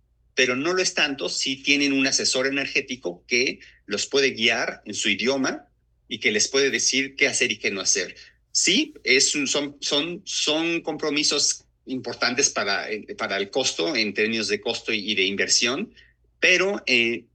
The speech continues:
con los descuentos y los incentivos son más baratos que comprar un horno tradicional, po-, probablemente, y sobre todo van a generar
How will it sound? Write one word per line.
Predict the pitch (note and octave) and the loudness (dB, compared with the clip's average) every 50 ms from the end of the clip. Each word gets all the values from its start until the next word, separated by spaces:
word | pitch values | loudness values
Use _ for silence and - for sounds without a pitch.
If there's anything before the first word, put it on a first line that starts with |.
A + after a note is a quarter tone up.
| _ _ _ - | _ _ _ -4
con | - C3+ C3+ | -2 0 0
los | B2 A2+ - | 0 0 0
descuentos | A#2 B2 - - - D#3+ D#3+ E3 - C#3+ - B2+ | 0 0 0 0 0 -2 -2 0 -2 -2 0 0
y | |
los | G#2+ G#2+ G#2 - | -2 -2 -2 -4
incentivos | A#2+ A2 - G#2+ G#2 A#2 C3 C#3 D#3+ F3+ - - - - _ _ _ - | -4 -4 -4 -4 -2 -2 -2 0 0 0 0 -2 -2 -4 _ _ _ -8
son | - - - D#3 D3+ D3 | -4 -2 -2 -2 0 0
más | D3 D3 C3+ C#3+ | 0 0 0 0
baratos | C3 A#2 A#2+ A#2+ - D3+ C3 - | 0 0 -2 -2 -2 -4 -4 -4
que | - - G2+ | -4 -6 -8
comprar | - G2+ G#2 - A#2 A#2 A#2 | -10 -10 -6 -2 -2 -2 -2
un | A#2 A2+ | -2 -2
horno | A#2 G#2+ A2 G#2 G2+ | -4 -4 -4 -6 -6
tradicional, | - F2+ F#2 F2+ - G#2 F#2+ G2 G#2 B2+ - | -6 -8 -6 -4 -4 -4 -2 -4 -4 -4 -4
po-, | - G2+ F2+ - | -6 -8 -8 -8
probablemente, | - A2+ G#2 G2+ G2+ G#2 G2+ F#2+ F#2+ G2 G#2 G#2 - | -6 -4 -2 0 0 0 0 0 -2 -2 0 0 2
y | F#2+ | 2
sobre | - C3 G#2+ G#2+ A2+ A2 | 2 2 2 0 -2 -2
todo | - - C#3+ C#3+ C#3 D#3 C#3+ | 0 0 0 0 0 -2 -4
van | C3 B2 A#2+ A2+ | -4 -4 -4 -4
a | A2 | -6
generar | - - A2+ G#2 G2+ G2 G#2 A2 B2+ C3 | -6 -6 -6 -6 -6 -4 -4 -4 -4 -6